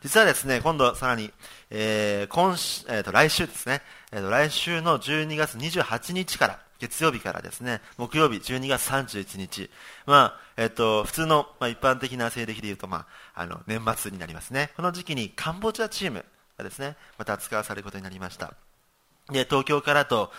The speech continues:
それから、まあ、九州チームとして、まあ、イザヤ牧師をリーダーにして、あのー、福岡からチームが出てきます。で、イザヤ牧師、それから長崎教会から、あと、いのりちゃんがいて、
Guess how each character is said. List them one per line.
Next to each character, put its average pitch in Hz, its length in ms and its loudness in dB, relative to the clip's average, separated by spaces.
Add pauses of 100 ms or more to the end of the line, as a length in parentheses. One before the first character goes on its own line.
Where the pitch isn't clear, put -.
(140)
そ - 60 -12
れ 131 80 -2
か 135 100 4
ら、 123 100 8
ま 110 100 2
あ、 104 40 -2
九 143 180 0
州 143 220 -2
チ - 180 -6
ー 139 60 -4
ム 117 80 -10
と 98 120 -4
し - 80 -10
て、 95 120 -4
ま 110 80 -2
あ、 107 40 -2
イ 104 40 -6
ザ 104 120 -4
ヤ 98 60 -2
牧 95 140 -8
師 - 120 -6
を 98 80 -4 (120)
リ 113 140 -10
ー 101 40 -10
ダ 98 120 -8
ー 98 40 -16
に 101 100 -14
し - 80 -14
て、 110 220 -6 (280)
あ 98 120 -10
の 101 580 -6
ー、 - 40 -20
福 - 160 2
岡 98 160 0
か 95 100 0
ら 87 160 0 (260)
チ - 140 -10
ー 98 100 -6
ム 98 60 -8
が 92 140 -4
出 101 80 -10
て 95 160 -8
き - 120 -14
ま 98 120 -2
す。 - 100 -8 (220)
で、 147 280 6
イ 135 60 -8
ザ 131 140 2
ヤ 113 80 2
牧 107 180 -4
師、 107 280 -4
そ 110 60 -10
れ 107 60 -8
か - 100 -2
ら 104 80 4
長 113 120 0
崎 127 180 -6
教 135 100 -4
会 110 160 0
か 101 120 0
ら、 92 180 4
あ 90 60 -6
と、 95 180 -8
い 107 80 -10
の 117 80 -4
り 127 100 -2
ち - 140 -2
ゃ 107 60 0
ん 104 100 -10 (640)
が 117 140 -4
い 196 60 -8
て、 151 380 0